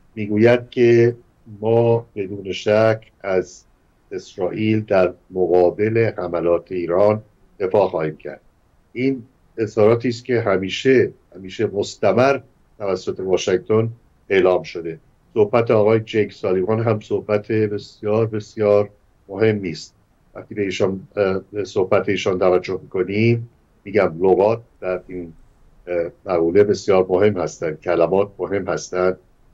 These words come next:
می‌گوید دولت جمهوری اسلامی از خط قرمزش رد شده.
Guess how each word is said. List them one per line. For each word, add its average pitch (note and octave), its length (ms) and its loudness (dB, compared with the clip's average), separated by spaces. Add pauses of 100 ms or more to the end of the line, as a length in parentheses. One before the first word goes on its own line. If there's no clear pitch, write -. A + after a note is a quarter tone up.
(100)
می‌گوید G2+ 480 2 (440)
دولت F#2 380 0
جمهوری F2+ 520 -2
اسلامی F#2+ 480 0
از F#2 160 -2
خط - 320 -2
قرمزش G#2+ 720 0
رد G#2+ 240 2
شده. D2+ 320 -16